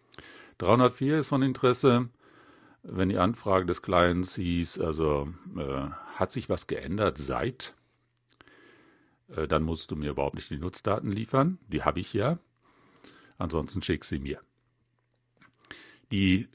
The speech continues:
Fehlercodes sollten natürlich ausgewertet werden. Und jo, wenn der Client Fehler begeht, sind wir im vierhunderter Nummernkreis. A bad request beispielsweise,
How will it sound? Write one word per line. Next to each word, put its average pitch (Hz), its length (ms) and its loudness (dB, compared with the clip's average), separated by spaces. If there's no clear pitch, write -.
Fehlercodes 101 1300 2
sollten 82 340 0
natürlich 73 400 -4
ausgewertet 87 720 0
werden. 78 480 -2
Und 76 1120 -4
jo, 65 480 -4
wenn 95 240 2
der 98 140 4
Client 117 500 0
Fehler 76 300 -2
begeht, 73 600 -4
sind 87 260 -6
wir 80 200 2
im 73 120 -4
vierhunderter 78 640 -2
Nummernkreis. 95 1040 -2
A 67 60 -6
bad 65 420 -4
request 73 640 0
beispielsweise, 117 1040 4